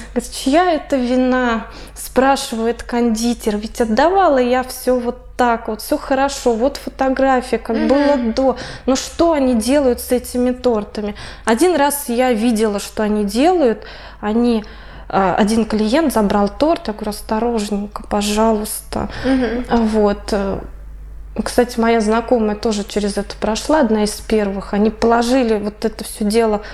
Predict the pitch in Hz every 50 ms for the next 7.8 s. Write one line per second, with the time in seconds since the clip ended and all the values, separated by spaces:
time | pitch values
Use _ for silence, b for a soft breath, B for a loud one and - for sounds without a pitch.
0 | B B B - 202 - - 220 220 208 - 294 339 415 415 359 320 269 226 196
1 | - - - - - - - - - 220 208 - 226 220 220 - 269 277 330 370
2 | 403 370 262 220 - B B B B B B B B B - - 370 370 - -
3 | 262 247 240 240 277 311 311 - - - 254 240 226 226 214 190 196 247 262 220
4 | 208 226 247 233 247 262 262 247 226 214 208 202 196 185 - - 220 220 - -
5 | - 277 269 269 254 254 233 247 254 262 247 254 254 247 240 330 370 415 415 -
6 | - - - - 240 233 226 - 233 233 233 - - - 254 247 240 226 233 226
7 | - 240 233 226 - 233 226 233 226 254 311 349 330 - -